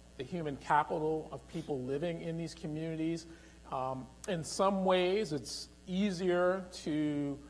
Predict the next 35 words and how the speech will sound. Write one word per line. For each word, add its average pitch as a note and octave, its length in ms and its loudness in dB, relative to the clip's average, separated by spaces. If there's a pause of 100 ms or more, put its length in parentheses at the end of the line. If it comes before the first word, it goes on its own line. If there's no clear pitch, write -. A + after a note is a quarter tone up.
(260)
redevelop E3 840 2
or B2 240 -4
revitalize D3 1040 0 (380)
places F3+ 680 0
as C#3 160 0
opposed D#3+ 380 -2
to - 60 -4
people, G3 580 -4 (300)
right? F#3 160 -8
And D3 160 -4
I C#3+ 100 -2
think D#3+ 240 -6
we D#3+ 140 -2
want D#3 220 -2
to D3+ 40 -4
be C#3+ 140 -2
careful E3+ 760 2 (280)
in C#3+ 260 -4
not D3+ 300 0
getting D#3 200 -2
confused F#3 840 -2
with D3+ 360 0 (340)
ec-, E3+ 360 -6
the D3 120 0
economic D3 400 -2
growth D#3 320 0
of C#3 140 -6
a - 40 -4
place - 760 0 (300)
versus C#3+ 400 0
what's D3+ 220 -4
happening D3+ 440 -2
to - 100 -6
the C3 100 -4
people D#3+ 640 -4